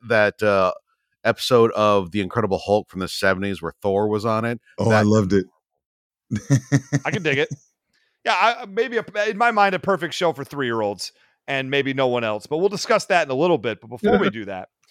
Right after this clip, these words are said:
Speaker 3: we're gonna be talking about getting back to school. Now, uh,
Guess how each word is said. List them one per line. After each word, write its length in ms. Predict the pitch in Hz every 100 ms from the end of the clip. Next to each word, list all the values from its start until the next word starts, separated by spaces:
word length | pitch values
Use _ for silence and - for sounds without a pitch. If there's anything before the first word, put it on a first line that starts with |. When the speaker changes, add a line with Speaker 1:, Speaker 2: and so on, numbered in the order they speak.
| _ _ _ -
Speaker 3:
we're 100 | 214
gonna 140 | 269
be 60 | 233
talking 320 | 226 220 202
about 280 | 190 190 101
getting 380 | 185 226 254
back 380 | 151 147 180 196
to 100 | 147
school. 580 | - - 185 - - 71 _ _ _ _ _ _
Now, 540 | 147 151 143 143 143 151
uh, 260 | 131 131